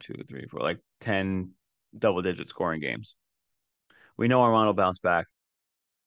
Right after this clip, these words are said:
That's the starting five. Our bench really did well, especially compared to N C State, right? N C State got a big fat goose egg from their bench. So, you know, our bench has been a strength,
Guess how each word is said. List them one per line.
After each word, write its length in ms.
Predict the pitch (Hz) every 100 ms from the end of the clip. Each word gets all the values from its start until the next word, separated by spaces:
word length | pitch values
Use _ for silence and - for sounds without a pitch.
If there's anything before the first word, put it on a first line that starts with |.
| _ _ _
That's 180 | 120 127
the 80 | 123
starting 280 | 131 120
five. 360 | 110 107 104 107 - _ _ _ _ _ -
Our 120 | 123
bench 500 | 113 113 107 - - _ _ _ 104
really 340 | 117 113 107
did 360 | 98 107 92 - _
well, 440 | 104 107 101 98 87
especially 380 | 117 127 120 110
compared 440 | 107 107 113 101
to 120 | -
N 100 | 104
C 160 | 98 104
State, 360 | - 107 95 -
right? 240 | 90 104 - _ _ 104
N 100 | 117
C 100 | 123
State 320 | 123 123 -
got 160 | 110
a 60 | 69
big 240 | 117 117
fat 260 | - 107 71
goose 240 | 107 101
egg 220 | 92 82 78 _ _
from 160 | 98
their 100 | 90
bench. 340 | 85 76 55 - _ _ _
So, 380 | - 95 80 - _ _ _ _ _ _ _ -
you 80 | 85
know, 180 | 80
our 200 | - 101
bench 300 | 101 98 101 -
has 160 | 92
been 100 | 92
a 60 | 92
strength, 440 | - 107 101 95